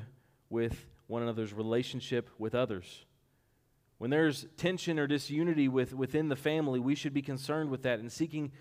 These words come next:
to promote unity. As mentioned before, just like traditional families have issues from time to time, the family of God can also have issues.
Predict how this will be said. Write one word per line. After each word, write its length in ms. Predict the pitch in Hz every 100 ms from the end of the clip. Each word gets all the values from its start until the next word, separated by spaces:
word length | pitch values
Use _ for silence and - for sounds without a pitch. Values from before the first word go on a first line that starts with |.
| -
to 80 | -
promote 520 | 139 139 135 139 139 - - -
unity. 600 | 113 127 139 123 107 92 92 - _ _ _ _ _ _ _ _ _ _ _ -
As 160 | 117
mentioned 300 | 143 160 175
before, 420 | 143 135 165 160
just 180 | 139 151
like 260 | 170 143 -
traditional 600 | - 143 180 196 190 147
families 460 | - 123 117 117 110
have 180 | 123
issues 300 | 120 120 123
from 180 | 113 113
time 260 | 110 113 110
to 80 | 95
time, 440 | 113 104 104 104 98 _ _ _ _
the 80 | 113
family 520 | - 135 139 139 139
of 160 | 120 107
God 500 | 113 113 101 98 95 - _ _
can 140 | 120
also 500 | 113 120 - 110 104 101 - _
have 380 | - 110 104 101 -
issues. 600 | 113 110 - 98 92